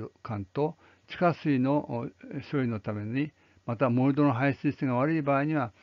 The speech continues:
盛土内から浸透水の、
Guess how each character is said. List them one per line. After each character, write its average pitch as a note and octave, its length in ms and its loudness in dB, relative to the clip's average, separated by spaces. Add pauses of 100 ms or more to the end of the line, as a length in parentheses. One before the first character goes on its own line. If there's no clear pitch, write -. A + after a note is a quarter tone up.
(300)
盛 D3 180 2
土 E3 120 2
内 G3 240 2
か E3+ 140 2
ら C3 280 4
浸 B2 240 -2
透 B2+ 240 -4
水 B2 260 -4
の、 G#2+ 260 -4